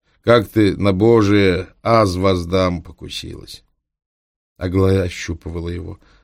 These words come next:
проверяла, нет ли где раны. "Не монахиня я, просто живу в монастыре. Я шестьдесят семь лет на свете обитаю, а Бога ни разу не видала. Ни в ком и ни в чём.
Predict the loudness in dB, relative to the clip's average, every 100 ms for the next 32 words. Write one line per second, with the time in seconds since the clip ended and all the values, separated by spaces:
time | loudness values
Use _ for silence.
0 | _ -4 0 2 4 4 2 0 -2 -4
1 | -10 -8 -6 -6 -8 -18 -20 _ _ _
2 | _ _ _ -4 2 4 4 0 -2 -2
3 | -2 -8 _ _ _ _ _ _ _ _
4 | _ 0 2 4 4 4 2 2 0 -4
5 | -6 -12 -12 -20 _ _ _ _ _ _
6 | _ 2 4 4 2 2 2 2 0 2
7 | 4 4 2 -4 -2 -4 -2 -6 -6 -8
8 | -6 -2 -2 -2 0 0 0 0 -2 -4
9 | -4 -6 -12 -18 -20 _ _ _ _ _
10 | _ -2 -2 0 0 2 0 -2 -12 -14
11 | -18